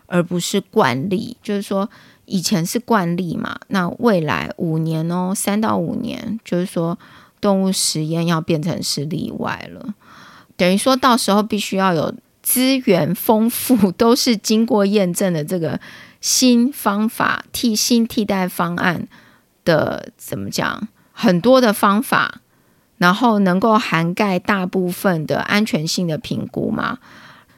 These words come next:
F D A会要求，未来会要求，它这个 roadmap 里面讲说，它未来呢会要求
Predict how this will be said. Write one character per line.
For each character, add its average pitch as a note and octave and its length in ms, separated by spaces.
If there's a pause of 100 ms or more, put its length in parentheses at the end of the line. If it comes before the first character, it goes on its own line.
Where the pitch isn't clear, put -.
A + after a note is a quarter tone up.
F G3+ 280
D G3 220
A G#3 60
会 G3 260
要 F3+ 260
求， - 320
未 G#3+ 300
来 - 280
会 F#3 240
要 E3 240
求， - 300
它 G3 180
这 G#3 80
个 F3+ 80
roadmap F3 360
里 F3+ 120
面 C#3 220
讲 - 200
说， - 240 (520)
它 A#3 160
未 A#3+ 260
来 E3 240
呢 E3+ 200
会 G3+ 220
要 F#3+ 220
求 D#3+ 320